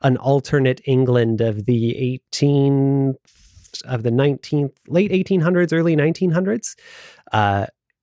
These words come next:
it is focused on female protagonists, uh, who have, you know, and, and they talk a lot about gender roles, and especially in sort of the Victorian era England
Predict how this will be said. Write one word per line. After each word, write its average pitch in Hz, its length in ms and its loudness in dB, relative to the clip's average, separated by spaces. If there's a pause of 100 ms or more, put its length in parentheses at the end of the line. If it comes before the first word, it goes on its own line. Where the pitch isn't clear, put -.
(160)
it 135 120 2
is 123 280 2
focused 139 460 0
on 120 140 0
female 139 380 2
protagonists, 151 1040 -2 (500)
uh, 95 400 -2 (580)
who 123 260 4
have, 107 600 0 (140)
you 160 100 0
know, 107 140 0
and, 110 320 -8
and 123 180 -6
they 123 80 0
talk - 220 -2
a 113 40 2
lot 107 140 2
about 101 220 -2
gender 202 320 2
roles, 185 400 2
and 107 240 -2
especially 123 520 0
in 107 280 -2
sort 139 200 -2
of 110 80 -4
the 117 120 0
Victorian 120 640 0
era 113 300 0
England 165 580 0